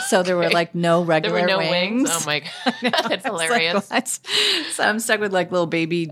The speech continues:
Speaker 1: like, kind of measly drumettes. But, um, but I followed the recipe and everything. So
Speaker 2: Okay.
Speaker 1: tell me about this recipe and, and where you, you know, came across it and the origin of it and all that stuff.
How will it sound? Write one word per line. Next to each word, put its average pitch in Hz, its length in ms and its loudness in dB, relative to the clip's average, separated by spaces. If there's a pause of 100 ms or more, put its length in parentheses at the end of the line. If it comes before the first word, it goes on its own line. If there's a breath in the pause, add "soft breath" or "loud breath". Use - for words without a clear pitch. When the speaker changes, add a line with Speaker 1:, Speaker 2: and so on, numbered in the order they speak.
Speaker 1:
like, 160 380 -2
kind 165 200 -2
of 160 80 -4
measly 156 320 -6
drumettes. 143 480 -8
But, 196 360 4
um, 165 340 -2
but 175 180 2
I 165 80 2
followed 170 320 0
the 147 60 -8
recipe - 300 -8
and - 80 -8
everything. - 380 -12
So 190 220 0
Speaker 2:
Okay. 190 120 -4 (280 loud breath)
Speaker 1:
tell 285 140 0
me 359 100 0
about 202 500 4
this 190 220 -4
recipe 170 420 -2
and, 139 220 -4
and 147 240 -4
where 156 380 2 (180)
you, 143 440 -2 (180)
you 151 120 -2
know, 131 80 -2
came 196 220 0
across 175 420 2
it 151 140 0
and 143 480 0
the - 140 -10
origin 151 380 2
of 143 120 -2
it 139 80 -2
and 123 120 -4
all 139 120 -2
that - 180 -6
stuff. - 240 -8